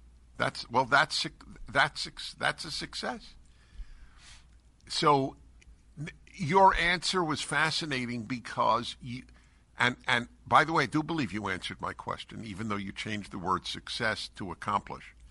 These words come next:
They're not identical. Uh, uh, you,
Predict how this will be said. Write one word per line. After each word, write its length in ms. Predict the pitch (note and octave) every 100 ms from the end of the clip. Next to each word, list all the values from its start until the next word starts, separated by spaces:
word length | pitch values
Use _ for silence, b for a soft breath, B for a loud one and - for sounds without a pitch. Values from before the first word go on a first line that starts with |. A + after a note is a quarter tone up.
| b b b -
They're 120 | G2+ F#2+
not 220 | G#2+ G#2
identical. 760 | F#2 F2 G#2 F2+ - - - - b b b b b b _ - _ - -
Uh, 40 | - -
uh, 100 | B2+ - - -
you, 140 | B2+